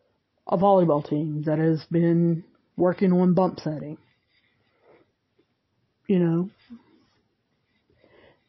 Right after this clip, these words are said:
there'll be at least one breaking the rules set forth in the next three weeks in phase three. And there'll be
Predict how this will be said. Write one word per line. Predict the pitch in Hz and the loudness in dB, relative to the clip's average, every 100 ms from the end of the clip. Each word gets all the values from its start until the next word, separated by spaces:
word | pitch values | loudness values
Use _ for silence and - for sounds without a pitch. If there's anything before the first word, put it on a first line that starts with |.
| _ _ _ _ | _ _ _ _
there'll | 196 202 214 214 220 214 - _ _ | 4 6 6 6 2 -2 -12 _ _
be | - 240 247 | 4 6 6
at | - | 6
least | 277 285 | 4 4
one | 196 269 403 156 - _ _ | 4 2 2 -4 -10 _ _
breaking | 175 185 196 247 | 0 2 4 6
the | 226 | 6
rules | 208 202 240 - | 6 4 4 2
set | 214 - | 0 2
forth | 196 226 233 | 2 4 2
in | 226 226 233 233 233 | 4 6 6 6 6
the | 247 | 6
next | 247 254 - | 4 2 -2
three | 262 277 | -2 2
weeks | 302 349 - - - _ _ _ - | 2 0 -4 -20 -20 _ _ _ 0
in | 240 | 2
phase | 262 269 - | 4 0 0
three. | 311 330 - _ _ _ _ _ _ _ _ _ _ _ _ _ _ _ _ _ _ _ | 0 0 -4 _ _ _ _ _ _ _ _ _ _ _ _ _ _ _ _ _ _ _
And | 220 247 254 269 262 254 247 - - | 2 6 6 6 6 6 2 -8 -8
there'll | 175 208 330 | 2 4 4
be | 220 247 277 269 277 | 4 4 4 4 2